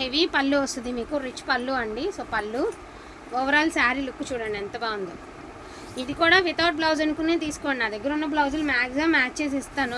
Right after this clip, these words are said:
ఒకవేళ మ్యాచ్ అవ్వకపోయినా అటు ఇటు మ్యాచింగ్ ఉన్నా కూడా ప్రాబ్లం ఉండకూడదు కాబట్టి నేను చెప్తున్నాను. త్రిబుల్ నైన్ అండి, త్రిబుల్ నైన్.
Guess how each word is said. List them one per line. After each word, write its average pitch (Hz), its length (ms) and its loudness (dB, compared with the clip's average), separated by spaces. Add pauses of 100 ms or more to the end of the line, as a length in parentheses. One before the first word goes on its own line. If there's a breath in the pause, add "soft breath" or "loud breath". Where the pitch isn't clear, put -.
ఒకవేళ 262 280 -4
మ్యాచ్ 240 300 2
అవ్వకపోయినా 277 520 0
అటు 277 180 -8
ఇటు 285 120 -4 (100)
మ్యాచింగ్ 254 360 -4
ఉన్నా 254 220 -8
కూడా 262 160 -2 (560 loud breath)
ప్రాబ్లం 277 400 4
ఉండకూడదు 269 480 -2
కాబట్టి 254 320 0
నేను 330 160 4
చెప్తున్నాను. 262 500 0 (460 loud breath)
త్రిబుల్ 330 340 6
నైన్ 302 220 6
అండి, 214 180 2 (500)
త్రిబుల్ 311 340 4
నైన్. 247 200 0